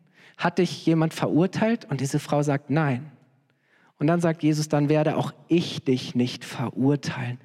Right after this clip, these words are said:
Gnade.“ Und dann sagt er, „Geh und sündige in Zukunft nicht mehr.“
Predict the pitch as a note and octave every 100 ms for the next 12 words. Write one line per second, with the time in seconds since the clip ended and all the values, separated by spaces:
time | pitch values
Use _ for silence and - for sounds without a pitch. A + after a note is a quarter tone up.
0 | _ _ _ _ _ - C3 D3 C3+ G2+
1 | A#2+ - _ _ _ _ _ _ _ -
2 | _ _ A#2+ C3 D3+ B2+ A#2+ - A#2 A2+
3 | - - _ - G#2 - E3+ C3+ A2 B2+
4 | - - A2+ G#2 G#2+ C3+ B2 G2+ G2+ A2+
5 | B2 - _ _ _ _ _ _ _ _
6 | A#2 - - - G2+ - - - - -